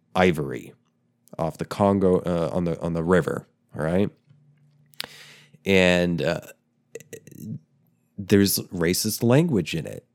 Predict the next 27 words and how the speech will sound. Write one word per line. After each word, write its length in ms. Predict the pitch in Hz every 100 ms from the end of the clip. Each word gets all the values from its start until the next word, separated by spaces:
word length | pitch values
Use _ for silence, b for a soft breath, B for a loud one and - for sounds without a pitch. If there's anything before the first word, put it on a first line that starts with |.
| _ _
And 640 | 98 95 95 92 90 87 - _ _ _ _ _ -
from 480 | - - 120 107 - _
what 300 | 85 87 95
I've 180 | 95 87
read, 340 | 78 73 80 113 b b b b -
that's 420 | 90 87 92 -
a 60 | 110
lot 240 | 104 98
of, 140 | 101
like, 260 | 104 95 92
a 320 | 98 95 98 -
academic 720 | 90 98 104 95 98 95 - 113 107
discussion 800 | 101 104 - - 113 - 101 87
over 300 | 87 104 104
the 100 | 98
years 460 | 92 98 120 90 78
of 160 | 92 -
trying 220 | 101 95
to 60 |
say, 260 | 85 - 92
like, 380 | 90 85 85 - b b b b b b _ _ _ -
is 340 | 90 107 110 107
the 200 | 117 117
book 460 | 110 117 117 - -
in, 160 | 107
like, 420 | 95 98 92 78 -
uh, 180 | 92